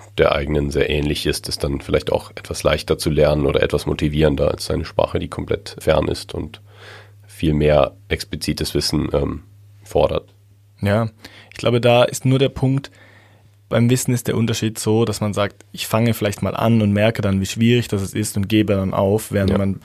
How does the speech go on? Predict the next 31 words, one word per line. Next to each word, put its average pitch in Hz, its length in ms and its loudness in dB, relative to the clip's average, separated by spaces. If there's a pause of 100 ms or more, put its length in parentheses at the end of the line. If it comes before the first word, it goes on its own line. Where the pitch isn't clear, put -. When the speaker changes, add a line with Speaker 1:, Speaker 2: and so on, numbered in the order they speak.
(160)
Speaker 2:
jetzt 101 200 -4
ökonomisch 107 520 2
ja 101 60 2
nicht 107 280 0
mal 98 360 -2 (160)
anfängt, 104 600 -2
was 98 160 0
zu 104 120 -2
bezahlen 101 580 2
und 101 160 0
dann 98 140 0
denkt, 95 240 -2
ah 104 100 2
nee, 98 140 2
ist 95 120 -2
mir 98 120 0
doch 104 180 2
zu - 140 -6
teuer. 98 420 0 (300)
Speaker 1:
Ja. 90 100 -6
Speaker 2:
Obwohl, 123 240 4
es 120 80 -2
gibt's 120 200 -4
vielleicht 104 240 -2
beim 101 280 0 (140)
Leasing 98 480 0
oder 92 160 -2
so. 92 280 -2
Speaker 1:
Ja, 85 160 6
ja, 85 280 4 (200)
Autos. 80 580 -2